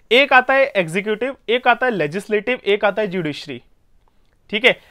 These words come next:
एग्जीक्यूटिव वो होते हैं, देखो एग्जीक्यूटिव का मतलब क्या है, जो किसी भी चीज को एग्जीक्यूट करते हो। तो अपने एग्जीक्यूशन में कौन आते हैं, जो हायर अथॉरिटीज होती हैं, जैसे कि प्रेसिडेंट and प्राइम मिनिस्टर।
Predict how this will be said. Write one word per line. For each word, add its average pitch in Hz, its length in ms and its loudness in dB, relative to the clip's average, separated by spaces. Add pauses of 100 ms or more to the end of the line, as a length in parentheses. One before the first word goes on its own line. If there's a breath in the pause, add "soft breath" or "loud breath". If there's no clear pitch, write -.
(100)
एग्जीक्यूटिव 247 640 2
वो 196 140 2
होते 247 200 4
हैं, 254 80 0
देखो 247 140 4
एग्जीक्यूटिव 214 500 -2
का 254 100 -2
मतलब 220 280 -2
क्या 156 160 -2
है, 117 100 -6 (240 soft breath)
जो 247 280 0 (120)
किसी 269 260 -2
भी 277 80 -2
चीज 220 240 -4
को 277 120 -2
एग्जीक्यूट 202 500 -2
करते 135 300 -6
हो। 123 140 -14 (360)
तो 294 60 2
अपने 254 340 4
एग्जीक्यूशन 233 500 0
में 269 100 -2
कौन 262 200 2
आते 160 220 -2
हैं, 170 60 -8
जो 247 100 2
हायर 202 320 4
अथॉरिटीज 202 500 2
होती 180 220 -6
हैं, 233 60 -2
जैसे 240 240 -4
कि 240 80 -6 (100)
प्रेसिडेंट 190 760 -2
and 240 140 -6
प्राइम 160 220 -4
मिनिस्टर। 127 400 -10